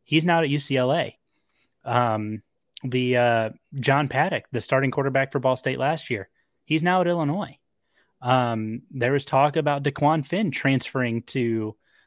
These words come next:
you know, a Power Five school, and, you know, Toledo was able to retain him. Quinyon Mitchell, the, the safety corner for Toledo, he was an All-American last year. He's still at Toledo.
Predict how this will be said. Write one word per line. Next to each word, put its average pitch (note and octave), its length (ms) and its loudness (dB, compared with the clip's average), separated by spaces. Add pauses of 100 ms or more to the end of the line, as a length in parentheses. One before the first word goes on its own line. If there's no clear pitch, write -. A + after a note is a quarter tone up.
(140)
you C#3 120 0
know, A#2+ 180 2
a A2+ 80 2
Power B2 340 0
Five A2+ 300 -4
school, A2 320 -4
and, G#2+ 180 -4
you A2 60 -6
know, G#2+ 120 -6
Toledo C3 480 0
was A#2 120 -2
able A#2+ 180 -2
to A#2 80 0
retain A#2 420 -2
him. B2+ 300 -4 (340)
Quinyon D3+ 480 2
Mitchell, B2+ 480 0 (100)
the, A2 400 -2 (180)
the A#2+ 280 -4
safety B2+ 520 -2
corner C3+ 380 -2
for C3+ 220 -4
Toledo, C3 500 -4 (460)
he C3 160 -2
was C#3+ 100 2
an E3+ 60 2
All-American D3+ 560 2
last F#2+ 280 -8
year. F#2+ 220 -18 (380)
He's C3+ 200 -4
still C#3 240 2
at B2+ 160 -4
Toledo. B2 480 -4